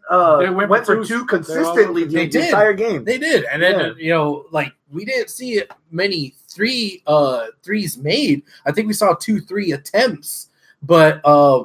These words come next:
Speaker 3: it, it, it makes it way more interesting and a little bit less predictable because you could be up by a score off of one touchdown, but then once you get to two touchdowns, you could be up by three scores technically if
Speaker 1: Yeah.
Speaker 3: you make, and it just makes the possibilities a lot more different,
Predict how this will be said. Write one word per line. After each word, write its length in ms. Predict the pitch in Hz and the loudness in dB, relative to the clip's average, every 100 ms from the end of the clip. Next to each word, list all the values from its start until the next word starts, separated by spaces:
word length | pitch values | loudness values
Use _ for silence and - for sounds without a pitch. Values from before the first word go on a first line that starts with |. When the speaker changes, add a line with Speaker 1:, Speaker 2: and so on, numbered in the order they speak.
| - | 0
Speaker 3:
it, 240 | 226 - - | -2 -4 -8
it, 180 | 185 180 | -6 -6
it 100 | 160 180 | -4 -2
makes 260 | 294 - | -2 -2
it 220 | 403 208 147 | -6 -6 -10
way 180 | 254 302 | -10 -6
more 180 | 277 | -2
interesting 460 | 233 262 311 262 240 | -2 -4 -8 -8 -4
and 80 | 156 | 0
a 20 | |
little 160 | 196 269 | 0 0
bit 160 | 165 | -2
less 220 | 156 202 | -2 -4
predictable 680 | - 156 160 - 160 123 - - - | -4 -6 -4 -6 -6 -6 -6 -12 -10
because 300 | 202 214 - | 0 0 0
you 80 | 254 | -2
could 140 | 302 | -2
be 160 | 214 185 | -2 0
up 160 | 202 190 | 0 2
by 260 | 165 127 - | 2 0 -4
a 180 | 160 208 | -4 -4
score 680 | 208 - 143 165 269 294 - _ _ _ _ _ _ _ _ _ - | -6 -6 -2 0 0 -2 -8 _ _ _ _ _ _ _ _ _ 0
off 220 | 180 185 | 2 2
of 180 | 151 143 | -4 0
one 200 | 160 214 | 2 2
touchdown, 680 | 226 247 - 285 294 285 - | 2 0 0 2 2 2 -4
but 220 | 127 180 | -4 0
then 160 | 202 208 | 2 2
once 200 | 214 208 | 0 -2
you 60 | - | -6
get 140 | 208 | -8
to 100 | 147 | -8
two 220 | 262 277 | -6 -4
touchdowns, 440 | 226 196 - 165 151 | 0 0 0 -2 -2
you 80 | |
could 140 | 214 311 | -4 -2
be 180 | 320 165 | 2 2
up 120 | 170 | 2
by 140 | 143 | 0
three 240 | 139 185 302 | -2 -8 -8
scores 400 | - - 110 - | -10 -12 -12 -6
technically 460 | 160 151 117 139 | -6 -6 -10 -8
if 80 | 127 | -6
Speaker 1:
Yeah. 80 | 95 | -6
Speaker 3:
you 60 | 143 | -4
make, 220 | 156 - - - | -6 -6 -20 -2
and 160 | 202 202 | 0 2
it 140 | 208 | 0
just 180 | 240 226 | -2 0
makes 300 | 214 226 - | 2 0 0
the 140 | 214 | -2
possibilities 840 | - 208 202 170 147 196 226 226 156 | -2 0 0 -2 -2 0 0 -2 -4
a 80 | |
lot 420 | 135 135 156 180 156 | -6 -2 0 0 0
more 140 | 143 143 | -2 -4
different, 480 | 135 151 277 302 | -10 -6 -6 -6